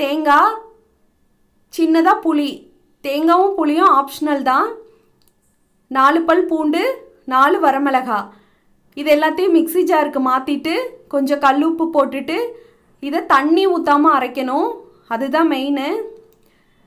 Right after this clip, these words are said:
இப்போ அரைச்சு எடுத்தாச்சு. தாளிப்பு ரெடி பண்ணிடலாம். இதுக்கு மூணு ஸ்பூன் எண்ணெய் ஊத்திருக்கேன். ஒரு ஸ்பூன் கடுகு,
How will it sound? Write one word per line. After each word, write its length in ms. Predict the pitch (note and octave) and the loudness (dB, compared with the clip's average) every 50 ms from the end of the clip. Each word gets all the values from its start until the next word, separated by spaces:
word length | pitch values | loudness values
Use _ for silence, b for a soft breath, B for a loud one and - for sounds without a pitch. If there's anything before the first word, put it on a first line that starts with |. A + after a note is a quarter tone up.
| _ _ _ _ _ _ - C#4 C#4 | _ _ _ _ _ _ -14 -8 -2
இப்போ 140 | C#4 F4 F4 D4+ | 2 4 4 4
அரைச்சு 260 | C4+ C#4 C#4+ C#4+ - F4 D#4 | 4 2 0 -2 0 0 0
எடுத்தாச்சு. 500 | C#4+ C#4+ C#4+ D#4 D4 D4 - - C#4+ D4+ F4+ A#4 A4+ A4 - - - _ _ _ _ _ _ _ _ _ _ - C4 | 0 0 0 0 -2 -2 -2 -2 -4 -4 -4 -4 -6 -8 -12 -18 -20 _ _ _ _ _ _ _ _ _ _ -2 2
தாளிப்பு 340 | B3 C4+ D#4+ F4+ E4 - D#4+ D#4+ | 2 4 2 2 0 0 -2 -2
ரெடி 180 | C#4+ C4+ C#4 C4+ D4+ | -2 -2 -2 -4 -4
பண்ணிடலாம். 540 | C#4 C#4 C4 B3 A#3+ A#3+ A#3 B3+ D4+ G#4 A4 - - - - _ _ _ _ _ _ _ _ _ _ _ _ _ - C#4 D4 | -4 -2 -4 -4 -2 0 0 2 2 0 -2 -4 -12 -20 -20 _ _ _ _ _ _ _ _ _ _ _ _ _ -12 -8 -4
இதுக்கு 300 | D#4+ E4 E4 E4 F#4 A#4+ B4+ A#4+ - - - _ - C#4 | -4 -4 -2 -2 -2 -4 -4 -6 -10 -18 -16 _ -4 -2
மூணு 200 | D4+ D#4+ D#4+ E4+ E4 - | 0 2 2 2 0 -2
ஸ்பூன் 280 | - D#4+ E4 F#4+ A#4+ A#4+ G#4+ - - - - - _ _ _ _ _ _ _ _ _ _ - A#3+ | -2 0 0 0 0 -2 -6 -10 -14 -18 -20 -20 _ _ _ _ _ _ _ _ _ _ -6 -4
எண்ணெய் 220 | B3 C4+ D4+ F4 F4 E4+ | -2 0 2 2 2 0
ஊத்திருக்கேன். 540 | E4 E4 C#4+ C4 - - C4 C4 D4 F#4+ A#4 A#4 - - _ _ _ _ _ _ _ _ _ _ _ _ _ _ _ _ _ _ _ _ _ _ _ _ _ _ _ _ _ - C#4+ | -2 -2 -4 -8 -6 -6 -6 -4 -4 -4 -6 -8 -14 -20 _ _ _ _ _ _ _ _ _ _ _ _ _ _ _ _ _ _ _ _ _ _ _ _ _ _ _ _ _ 0 0
ஒரு 100 | C#4+ D#4 D4+ | 2 2 0
ஸ்பூன் 260 | - - F4 F4+ F#4 F#4 F4+ | -6 -4 -2 0 0 2 2
கடுகு, 400 | D#4+ C#4 B3+ C4+ C#4 A#3+ D#4 E4+ | 2 2 2 0 -2 -4 -4 -2